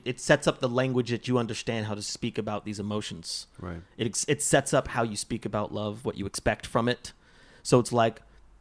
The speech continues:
Speaker 1: that stuff is, like, the other stuff, like, f-, see, seeing some things that I've done in relationships over the last couple of years
Speaker 2: Mm.
Speaker 1: and being like, "Oh,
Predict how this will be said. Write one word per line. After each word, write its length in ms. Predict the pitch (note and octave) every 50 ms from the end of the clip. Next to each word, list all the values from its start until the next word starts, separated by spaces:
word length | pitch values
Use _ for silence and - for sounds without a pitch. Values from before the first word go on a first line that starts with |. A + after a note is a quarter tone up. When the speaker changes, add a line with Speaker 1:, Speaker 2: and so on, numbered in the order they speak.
| - -
Speaker 1:
that 300 | C3+ A#2+ C3+ C3+ C3+ -
stuff 320 | - - D3+ B2+ - - C3
is, 180 | A#2 A2 A2
like, 220 | A#2+ A2 G#2 - -
the 100 | B2 C3+
other 160 | C#3 C#3 B2
stuff, 420 | - - B2 G2+ G2+ - - -
like, 200 | A#2+ G2+ G2+ F#2+ - -
f-, 80 | E3+ - -
see, 260 | - - - D3 C#3 - A2 - - - - - - - _ -
seeing 400 | - - - - C3+ B2+ B2+ B2+
some 180 | B2 - B2+ A2+
things 280 | - - A#2 A#2 A2+ G#2+
that 80 | G#2+
I've 200 | A2+ G#2 F#2+ A2+
done 200 | A2 A2+ G#2 G#2+
in 120 | A2 G#2 G2+
relationships 640 | G2 G2 G2+ G#2+ A2+ - C#3+ B2+ - D3 C#3 -
over 60 | D3 C#3
the 80 | C#3+ C#3+
last 220 | D3 D3 C#3+ -
couple 180 | - C#3+ - D#3
of 40 | D#3
years 320 | D#3 D#3 D3+ D3+ C#3+ C3
Speaker 2:
Mm. 240 | A#2 G#2+ F#2+ F2+ E2+ E2+ E2+ E2 -
Speaker 1:
and 100 | - A2
being 180 | A2 B2 A#2+ A#2+
like, 220 | A#2+ A#2 A2+ - - -
"Oh, 960 | E3+ F3+ F3+ F#3 F3+ F3 E3+ E3 D#3 D3 C3+ B2+ A2 A2 G#2 G2 G2+ -